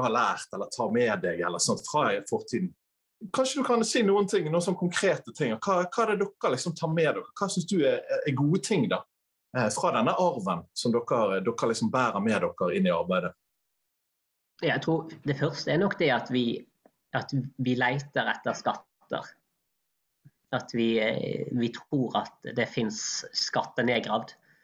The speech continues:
Speaker 2: At ikke det er nødvendigvis sånn at løsningene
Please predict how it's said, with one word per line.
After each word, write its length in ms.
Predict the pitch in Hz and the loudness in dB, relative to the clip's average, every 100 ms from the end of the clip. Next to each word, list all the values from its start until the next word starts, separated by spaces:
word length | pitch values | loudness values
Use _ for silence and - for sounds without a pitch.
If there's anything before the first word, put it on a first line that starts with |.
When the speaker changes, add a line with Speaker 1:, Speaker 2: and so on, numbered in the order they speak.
| _ _ _ _ _ _ _ | _ _ _ _ _ _ _
Speaker 2:
At 160 | - - | -6 -2
ikke 220 | 123 147 | -2 0
det 140 | 127 123 - | 2 0 0
er 300 | 113 104 107 | 0 2 2
nødvendigvis 1120 | 113 117 120 110 107 107 110 104 - - - - _ _ _ _ _ _ - | 0 2 0 0 0 0 0 0 -2 -6 -8 -14 _ _ _ _ _ _ -6
sånn 240 | - 127 120 | -2 -2 -2
at 300 | - - - - - _ - | -6 -10 -18 -20 -20 _ -4
løsningene 720 | 127 123 - 139 123 110 110 | 0 0 0 -2 0 0 -2